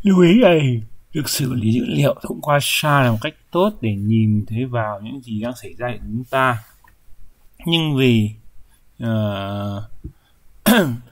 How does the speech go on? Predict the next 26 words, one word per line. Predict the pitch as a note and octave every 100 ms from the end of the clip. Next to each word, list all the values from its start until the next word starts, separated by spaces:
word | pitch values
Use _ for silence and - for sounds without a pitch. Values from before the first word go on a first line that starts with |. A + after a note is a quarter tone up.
| - - -
cái | A#2+ C3 D#3+ D#3 -
tool | D3+ D3+ D3+ C#3+ B2+
là | A2 G#2 G2 F#2+ F#2+ G#2
Systat | - - G3+ G#3+ - D#3 F#3 F#3+
này | B2 G#2
nó | A2
có | G#2+ B2+ -
quá | C#3+
lâu | E3+ E3
rồi, | B2+ - _ _ _ _ _ _ _ -
nên | C#3 C#3 C#3 -
chúng | C#3
ta | D#3 D3
có | D#3+
thể | C#3+ F#2
những | G#2+ C#3 D#3 -
cái, | B2 A#2 A#2 D3 D#3+
ờ, | D3 C3+ C3 B2+ B2+ B2 A#2+ - _ _ _ _ -
tool | C#3
mới | C#3 C3+ C3 D3+
tốt | G3 F3
hơn | D#3 D#3 C#3
như | C#3
là | A#2 A2 G#2+ G#2+
sa | - - - D3 C#3 C#3 C#3 C3+
Stats. | - - D#3+ G3 -